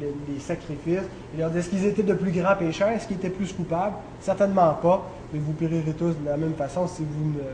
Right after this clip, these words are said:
vous repentez. » Euh, donc, la Bible ne nous invite pas à interpréter les circonstances. Ça, c'est arrivé pour ça. Euh, il, récemment,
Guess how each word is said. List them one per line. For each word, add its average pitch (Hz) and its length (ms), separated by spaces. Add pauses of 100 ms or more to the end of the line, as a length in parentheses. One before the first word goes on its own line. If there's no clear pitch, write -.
(140)
vous 143 180
repentez. » 156 480 (480)
Euh, 127 360 (300)
donc, 180 300 (720)
la 170 140
Bible 247 200
ne 226 60
nous 180 140
invite 190 280
pas 240 320
à 175 220 (640)
interpréter 214 640
les 208 140
circonstances. 170 640
Ça, 208 100
c'est 208 140
arrivé 175 420
pour 165 220
ça. 180 340 (320)
Euh, 139 380 (180)
il, 156 80
récemment, 170 420